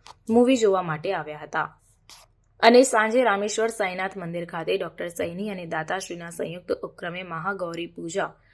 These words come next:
ભોજન ભંડારો જમાડવામાં આવ્યો અને ત્યારબાદ મંદિર ખાતે હોમ થિયેટર સ્ટાઇલ મોટું એલ ઈ ડી સ્ક્રીન મૂકી બધા બાળકો અને ભક્તોને સરફેરા મૂવી પ્રસારિત કરવામાં આવી.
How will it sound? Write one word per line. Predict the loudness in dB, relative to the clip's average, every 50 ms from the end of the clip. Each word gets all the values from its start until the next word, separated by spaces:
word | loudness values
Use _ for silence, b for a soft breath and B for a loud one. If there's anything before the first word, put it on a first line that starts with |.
| b b b -2
ભોજન | 4 6 8 10 10 8 8
ભંડારો | 4 0 -2 -2 -2 -2 -2 -4
જમાડવામાં | -6 -8 -8 -8 -8 -8 -8 -10 -10 -8 -8 -8
આવ્યો | -8 -4 -4 -2
અને | -2 -4 -6
ત્યારબાદ | -8 -8 -8 -6 -6 -6 -8 -8 -8
મંદિર | -10 -10 -10 -8 -10 -8
ખાતે | -6 -6 -6 -6 -6 -6 -8
હોમ | -10 -10 -12 -14 -16
થિયેટર | -14 -10 -10 -8 -6 -4 -6 -6
સ્ટાઇલ | -6 -6 -8 -6 -6 -6
મોટું | -8 -10 -10 -10 -8 -8 -8
એલ | -8 -8
ઈ | -10
ડી | -10 -10
સ્ક્રીન | -12 -12 -10 -12 -12 -10
મૂકી | -14 -14 -8 -8 -8
બધા | -6 -8 -10 -6 -4 -4 -4
બાળકો | -2 -4 -6 -8 -8 -8 -8
અને | -8 -8 -10
ભક્તોને | -10 -10 -10 -8 -8 -8 -8 -8 -8 -12 -14 B B B B B B B -2
સરફેરા | 8 12 12 12 12 10 6 2 2 2 0
મૂવી | -2 -4 -8 -8
પ્રસારિત | -6 -6 -8 -6 -6 -6 -6 -6 -8 -10
કરવામાં | -10 -10 -8 -8 -8 -8 -10 -10 -10 -10
આવી. | -10 -10 -10 -10